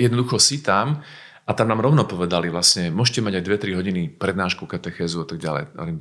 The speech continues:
pre pána kráľa, čo budem dve, tri hodiny rozprávať? Vieš, je to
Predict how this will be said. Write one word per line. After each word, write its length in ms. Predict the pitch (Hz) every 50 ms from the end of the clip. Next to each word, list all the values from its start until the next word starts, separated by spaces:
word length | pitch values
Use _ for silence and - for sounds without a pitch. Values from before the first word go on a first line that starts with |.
| - -
pre 160 | - 78 73
pána 320 | - - 98 95 80 78
kráľa, 240 | 73 - 92 82 76
čo 240 | 76 - 98 104 98
budem 160 | 78 69 69
dve, 80 | 73 73
tri 160 | - - 76
hodiny 240 | 80 78 78 76 71
rozprávať? 560 | 73 73 - - - 73 67 64 60 - - - - - - - - - - - - -
Vieš, 320 | 110 123 147 131 - -
je 80 | 127 123
to 240 | 123 120 104 -